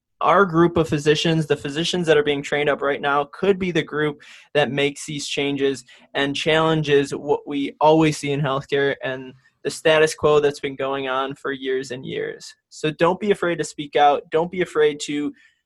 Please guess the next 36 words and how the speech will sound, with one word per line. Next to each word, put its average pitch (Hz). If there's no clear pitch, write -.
try 160
to 170
make 151
a 147
difference 160
and 139
improve 165
the 147
waste 143
that 123
you 139
see 143
in 143
our 135
healthcare 151
system 170
as 147
you 156
continue 143
to 139
train 135
and 135
as 131
you 131
continue 135
to 135
work 139
towards 135
being 139
a 135
physician 139
and 131
being 131
a 131
physician 127
leader. -